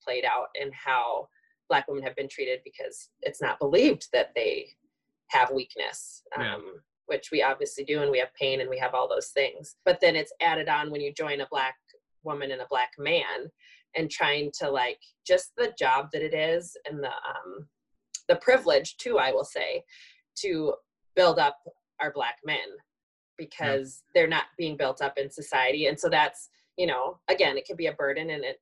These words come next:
Speaker 1: and it's also a privilege, but, um, I find my concern being for my husband and for my kids a thousand times greater burden than I have for myself. So,
Speaker 2: Yeah.
Speaker 1: um, so I think that's just a huge challenge too in itself.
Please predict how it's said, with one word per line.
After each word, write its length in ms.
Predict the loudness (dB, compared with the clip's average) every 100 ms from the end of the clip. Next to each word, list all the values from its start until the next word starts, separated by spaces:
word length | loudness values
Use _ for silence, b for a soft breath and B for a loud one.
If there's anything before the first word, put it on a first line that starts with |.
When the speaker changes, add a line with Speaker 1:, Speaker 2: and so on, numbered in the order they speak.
| -8
Speaker 1:
and 100 | -6
it's 140 | -6
also 240 | -8 -6 -8
a 40 |
privilege, 600 | 0 0 2 -2 -4 -6
but, 200 | -2 -2 -2 _ _ _ -6
um, 360 | -6 -6 -10 -20 _ _
I 120 | 0
find 320 | 2 0 0 0
my 140 | -2 -4
concern 480 | -10 -4 -2 -2 -2
being 180 | -6 -6
for 120 | -6
my 160 | -6 -8 -10
husband 600 | -4 -4 -4 -6 -6 -10 -10
and 120 | -4
for 100 | -2
my 140 | -2
kids 500 | 0 2 2 2 -6 -16
a 80 | -2
thousand 380 | 2 2 0 -2
times 560 | -2 -2 -4 -10 -20 _ -20 _
greater 560 | 2 6 6 4 0 -4 _ _ _ _ _ _
burden 320 | 0 2 0
than 120 | -2 -2
I 60 |
have 280 | 0 -2 -2
for 120 | -6
myself. 520 | -8 -12 -10 -8 -8 -12 _ b b b
So, 440 | -4 2 2 2 -2
Speaker 2:
Yeah. 160 | -6 -6
Speaker 1:
um, 300 | -8 -14 -18 _ _ _ _ _ 0
so 140 | 2
I 40 |
think 200 | 2 2
that's 220 | 2 0 0
just 160 | -2
a 40 | -2
huge 320 | -2 -6 -6
challenge 400 | -6 -8 -10 -6
too 280 | -4 -2 -4 _ _
in 100 | -8
itself. 540 | -8 -8 -4 -4 -4